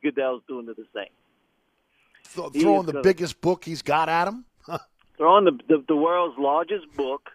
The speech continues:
Speaker 1: at the Saints.
Speaker 2: Right.
Speaker 1: And taking the draft picks and giving them to who, whatever team, uh, the Saints, you know, who's ever coached the Saints went after.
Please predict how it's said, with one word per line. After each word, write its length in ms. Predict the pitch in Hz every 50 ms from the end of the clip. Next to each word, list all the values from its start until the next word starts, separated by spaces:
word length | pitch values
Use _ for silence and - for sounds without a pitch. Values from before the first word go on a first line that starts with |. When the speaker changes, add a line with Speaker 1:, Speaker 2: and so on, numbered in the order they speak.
| _ _ _ _ _ _ _ _ _ _ _ _ _ _ _ _ _ -
Speaker 1:
at 180 | 123 127 131 -
the 100 | 180 165 - -
Saints. 300 | 147 127 123 120 120 120 -
Speaker 2:
Right. 300 | 117 151 135 - - - - _ _ _ _ _ _ _ _ _ _ -
Speaker 1:
And 640 | 135 143 139 139 131 135 131 127 127 123 123 120 - _ _ - _ _ _ _ _ _ _ _ _ _ _ _ _ -
taking 340 | 160 170 170 - 196 190 190
the 80 | 196
draft 400 | 180 - 196 190 185 185 185 - _
picks 340 | - 185 180 175 175 - - - _ -
and 260 | 143 147 147 139 123
giving 300 | - 147 151 151 156 151
them 220 | 151 151 151 143 - -
to 400 | 147 143 143 143 143 139 139 127 120
who, 80 | 135
whatever 480 | 135 135 135 135 135 147 156 151 156 156
team, 560 | - - 147 143 143 139 135 139 135 135 131 127 _ _ _ _ _ _ _ _ _ _ _ _ _ _ _ -
uh, 340 | 123 127 120 117 113 117 113
the 120 | 110 110 104 -
Saints, 260 | 135 135 131 131 117 - _ _ - - - 135 127 123 131 - - -
you 140 | - 156 147
know, 180 | 110 101 104 - _ _ _ _ _ - 135 -
who's 200 | 143 151 139 147 180
ever 140 | 170 156 147
coached 360 | - - 147 139 139 - - -
the 60 | 113 - -
Saints 260 | 123 110 107 104 - -
went 160 | 110 98 92 92
after. 320 | 92 - - _ -